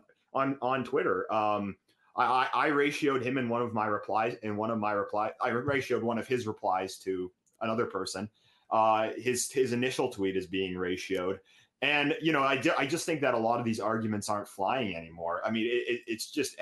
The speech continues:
<laughs> to, to, and I can't believe that, the, that, that, that this guy's actually going, is sinking so low as to, um,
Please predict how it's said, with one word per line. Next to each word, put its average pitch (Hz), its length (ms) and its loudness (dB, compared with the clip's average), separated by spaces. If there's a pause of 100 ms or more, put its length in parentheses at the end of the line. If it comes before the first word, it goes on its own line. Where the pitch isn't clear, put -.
(300)
<laughs> - 360 -20
to, 180 160 2
to, 180 200 2 (440)
and 165 160 6
I 156 100 6
can't 196 240 4
believe 175 200 4
that, 127 120 2
the, 143 160 0
that, 135 180 0
that, 139 160 2
that 135 160 0
this 151 140 0
guy's 120 320 2
actually 127 460 0
going, 127 460 0 (100)
is 120 240 0
sinking 143 400 0
so 143 360 2
low 113 580 2 (360)
as 113 460 0
to, 110 440 2
um, 98 460 0